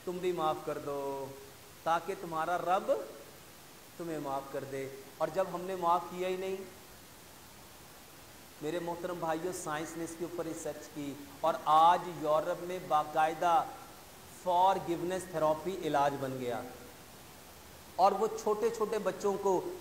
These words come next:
सबसे पहला सबक क्या सिखाते हैं? कभी किसी की बात को यहाँ पकड़ना कुछ भी हो जाए,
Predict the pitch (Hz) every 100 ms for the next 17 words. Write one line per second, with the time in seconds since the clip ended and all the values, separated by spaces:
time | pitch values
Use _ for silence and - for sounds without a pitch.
0 | - 220 - 233 220 208 220 - 214 -
1 | 220 220 220 185 190 220 247 277 - -
2 | - 202 214 233 214 233 196 226 196 202
3 | 202 220 196 214 208 202 208 214 254 339
4 | - - - - - - - - - 330
5 | 339 311 339 294 247 254 220